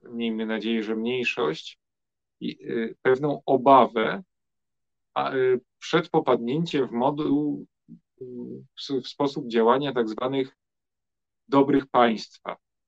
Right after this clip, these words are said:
To znaczy, kierując się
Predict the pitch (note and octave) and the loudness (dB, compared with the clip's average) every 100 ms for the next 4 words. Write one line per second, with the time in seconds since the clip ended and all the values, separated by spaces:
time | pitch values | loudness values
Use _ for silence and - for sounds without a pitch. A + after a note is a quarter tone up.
0 | _ _ _ B2 A2+ B2 C3 C#3+ - B2 | _ _ _ -2 -2 0 -2 -2 0 0
1 | A2+ G#2+ _ _ _ - B2+ A#2+ C#3+ C#3+ | 0 -4 _ _ _ -2 2 4 4 2
2 | A2+ A2 - A2 G#2+ | 0 -2 -6 -4 -4